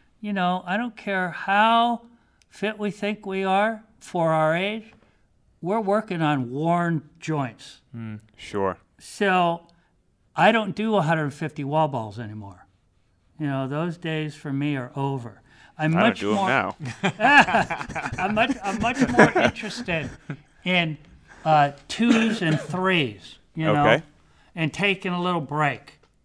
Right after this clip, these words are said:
Speaker 1: and then hitting it again, so that that person has, at, at the end of the day,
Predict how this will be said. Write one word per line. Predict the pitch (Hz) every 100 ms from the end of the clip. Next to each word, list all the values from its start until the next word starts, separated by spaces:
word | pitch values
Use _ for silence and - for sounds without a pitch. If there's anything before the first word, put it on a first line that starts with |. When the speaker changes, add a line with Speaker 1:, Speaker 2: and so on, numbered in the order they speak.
| _ _ _ _ -
Speaker 1:
and | 165
then | 165 170
hitting | 139 175 160 156
it | 143
again, | 131 160 143 117 - _
so | - 190 170
that | 160 156
that | 156 -
person | - 190 - 180
has, | 156 165 147 - - - _ -
at, | 165 160 165
at | 160
the | 156 165
end | 175
of | 170 143
the | 131
day, | 165 165 147